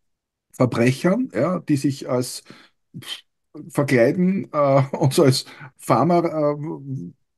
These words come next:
Lobbyisten sozusagen, äh, geben, die tatsächlich einen großen Angriff auf unser Immunsystem im Darmbereich starten? Ist so etwas drinnen oder nicht? Also ich,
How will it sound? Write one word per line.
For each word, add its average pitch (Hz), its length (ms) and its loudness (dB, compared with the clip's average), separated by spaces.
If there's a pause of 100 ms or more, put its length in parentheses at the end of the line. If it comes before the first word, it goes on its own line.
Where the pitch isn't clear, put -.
(280)
Lobbyisten 160 880 4
sozusagen, 147 640 0 (440)
äh, 127 240 0 (100)
geben, 170 520 6 (760)
die 143 100 2
tatsächlich 151 880 0
einen 135 240 0
großen 131 540 -2
Angriff 135 640 0 (460)
auf 123 300 0
unser 131 640 2
Immunsystem 131 800 0
im 127 220 0
Darmbereich 113 760 0
starten? 95 600 -4
Ist 139 280 -2
so 131 120 0
etwas 120 360 -6
drinnen 139 300 -2
oder 117 180 -2
nicht? 113 120 -4
Also 120 140 -2
ich, - 340 -6